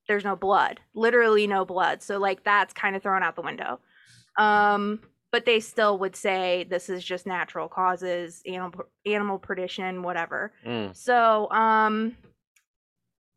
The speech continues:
Speaker 1: as time goes on and, and these things continue to happen, people just blame U F Os.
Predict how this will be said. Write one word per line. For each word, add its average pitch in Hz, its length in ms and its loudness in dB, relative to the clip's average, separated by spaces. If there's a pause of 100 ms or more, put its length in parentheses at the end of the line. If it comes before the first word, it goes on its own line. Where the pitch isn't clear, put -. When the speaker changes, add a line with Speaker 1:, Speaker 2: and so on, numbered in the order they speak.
(920)
Speaker 1:
as 233 560 4
time 294 300 0
goes 247 220 4
on 208 420 6
and, 196 200 -2
and 202 200 0
these 208 160 -4
things 208 440 -2
continue 202 760 0
to - 80 -14
happen, 180 600 0
people 190 320 -4
just 180 240 -8
blame 185 240 -2
U 180 100 -4
F 180 140 -8
Os. 240 540 4